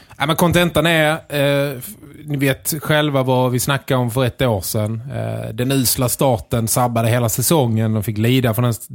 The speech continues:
starten hela säsongen. Ehm, och snacket den här säsongen har varit den fina starten.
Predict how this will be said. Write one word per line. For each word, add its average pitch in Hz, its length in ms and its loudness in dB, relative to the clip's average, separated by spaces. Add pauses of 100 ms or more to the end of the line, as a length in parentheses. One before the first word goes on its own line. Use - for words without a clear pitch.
(100)
starten 113 720 -2
hela 131 400 0
säsongen. 110 680 -2 (600)
Ehm, 110 680 -6 (580)
och 127 320 -2
snacket 135 500 -2
den 131 120 0
här 120 220 2
säsongen 135 420 0
har 127 80 2
varit 127 260 2
den 117 120 -2
fina 135 320 0
starten. 120 540 -2